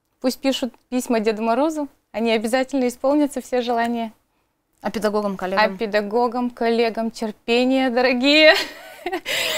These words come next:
Speaker 1: Хорошего завершения учебного, учебной четверти.
Speaker 2: А себе вот что бы вы пожелали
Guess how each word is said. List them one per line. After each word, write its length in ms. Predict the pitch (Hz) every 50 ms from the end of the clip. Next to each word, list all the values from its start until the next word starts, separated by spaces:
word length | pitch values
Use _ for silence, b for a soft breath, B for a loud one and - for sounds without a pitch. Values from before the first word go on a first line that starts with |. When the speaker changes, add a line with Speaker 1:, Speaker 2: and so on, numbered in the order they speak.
| 587 571 554 508 B B B B B B _ _ _ _ _ _ _ _ _ _ _ _ _ _ _ _ _ _ _ _ _ _ _ _ _ _ _
Speaker 1:
Хорошего 560 | _ - 208 214 277 359 427 - 381 330 302
завершения 720 | 240 226 208 202 196 - - - 262 294 302 294 277 254 -
учебного, 960 | - 185 - - - - - 208 247 294 277 269 277 277 262 262 262 254 247 - _ _ _ _ _ _ _ _ _ _
учебной 600 | - 196 - - - 226 240 247 269 269 269 254 -
четверти. 680 | - - - 180 170 - - 185 - - - - - - _ _ _ _ _ _ _ _ _ _ _ _ -
Speaker 2:
А 80 | - 202
себе 260 | - - 226 226 240
вот 140 | 202 190 -
что 180 | - - -
бы 140 | 208 202 185
вы 80 | 185 175
пожелали 560 | - 185 170 180 185 185 180 170 156 156 160